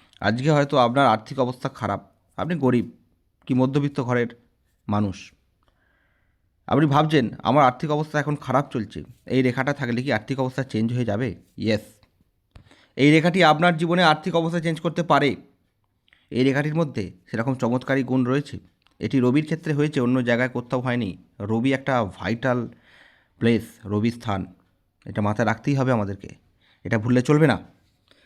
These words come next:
হাতের মধ্যে রবির ক্ষেত্রে এরকম ওয়াই চিহ্ন হলে মা লক্ষ্মীর কৃপাযুক্ত হয় তারা, মা লক্ষ্মী তাদের ওপর কৃপাদৃষ্টি বর্ষিত করে। আজ না করলেও দুদিন পরেও করবে, এটা রিসার্চ করে দেখা গেছে, একদম গ্যারেন্টি, কোনো ফালতু কথা নয়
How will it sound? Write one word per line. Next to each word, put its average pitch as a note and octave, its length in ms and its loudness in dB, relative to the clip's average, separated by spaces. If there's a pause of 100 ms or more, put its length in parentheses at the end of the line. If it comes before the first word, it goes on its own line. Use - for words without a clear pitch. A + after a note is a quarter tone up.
(360)
হাতের F#3 280 2
মধ্যে G3+ 300 4
রবির E3 280 4
ক্ষেত্রে F#3+ 300 0
এরকম D#3 380 4
ওয়াই D#3 160 6
চিহ্ন F#3+ 240 0
হলে F3 240 2
মা C3 240 4
লক্ষ্মীর E3 540 0
কৃপাযুক্ত F#3 540 -2
হয় F3+ 180 2
তারা, C#3 260 -4 (800)
মা A#2+ 160 4
লক্ষ্মী C#3+ 340 0
তাদের D#3 280 2
ওপর D#3+ 260 -4 (260)
কৃপাদৃষ্টি D#3+ 800 -2
বর্ষিত C3 360 -2
করে। A2 280 -4 (560)
আজ A#2 180 4 (140)
না B2 120 2
করলেও C#3+ 400 -6 (200)
দুদিন C3 320 0
পরেও C#3 280 6
করবে, D#3 360 2
এটা E3 160 2
রিসার্চ G3 420 2
করে F#3+ 140 0
দেখা D3 240 0
গেছে, A#2 340 -4 (360)
একদম C3 320 -2
গ্যারেন্টি, C3+ 480 2 (220)
কোনো A#2 120 -2
ফালতু C3 380 -2
কথা C#3+ 200 -4
নয় A2+ 160 -4